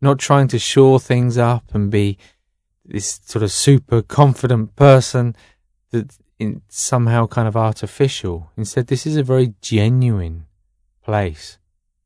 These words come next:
a genuine place of quiet confidence where you can find an escape from the critical and the judgmental mind that so often takes over.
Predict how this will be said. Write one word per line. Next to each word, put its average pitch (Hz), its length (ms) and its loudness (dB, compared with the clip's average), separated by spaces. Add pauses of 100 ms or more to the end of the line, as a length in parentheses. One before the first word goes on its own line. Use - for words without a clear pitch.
(160)
a 101 60 -16
genuine 143 640 0
place 127 520 -6
of 101 140 -16
quiet 110 580 -4 (260)
confidence 98 880 -8 (1200)
where 113 140 -4
you 113 160 0
can 113 220 -4
find 110 580 -2
an 113 160 -6
escape 101 560 -4 (120)
from 95 600 -4 (1120)
the 107 80 -6
critical 90 640 -4 (440)
and 104 120 -6
the 101 80 -4
judgmental 104 800 -2
mind 92 560 -6 (540)
that 104 140 -14
so 107 360 -2
often 92 480 -4 (640)
takes 95 380 -10
over. 90 440 -6